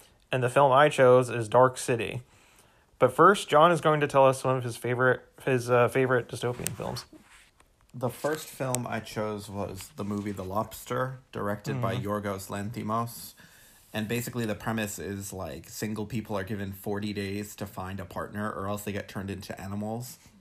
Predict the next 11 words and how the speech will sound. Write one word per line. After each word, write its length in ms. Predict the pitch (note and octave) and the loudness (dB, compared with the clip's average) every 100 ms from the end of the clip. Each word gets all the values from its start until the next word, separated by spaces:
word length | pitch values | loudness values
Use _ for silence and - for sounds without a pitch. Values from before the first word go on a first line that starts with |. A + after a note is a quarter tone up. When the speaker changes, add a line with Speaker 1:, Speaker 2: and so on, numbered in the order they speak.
| - - D3+ C3+ | -20 -20 -18 -8
Speaker 1:
Yeah. 320 | C3+ B2 B2 B2 | -2 0 0 0
Speaker 2:
And 120 | A#2 | 0
it's, 120 | G#2 | 0
like, 140 | A#2 G#2 | -4 0
very 220 | A#2 B2 | 0 0
surreal, 800 | - G2+ G2+ G2 F#2+ G2 F#2+ - | -4 -4 -4 -4 -4 -4 -6 -8
and 140 | F#2+ F#2 | -10 -10
it's, 240 | F2 - | -12 -12
like, 600 | E2 D2 B1+ C#2+ - - _ G#2+ | -10 -10 -12 -16 -20 -20 _ -12
dry 360 | G2+ F#2 F2+ | -8 -6 -6
humor 640 | G2+ - G#2 G2 E2+ G2 | -10 -10 -10 -8 -10 -12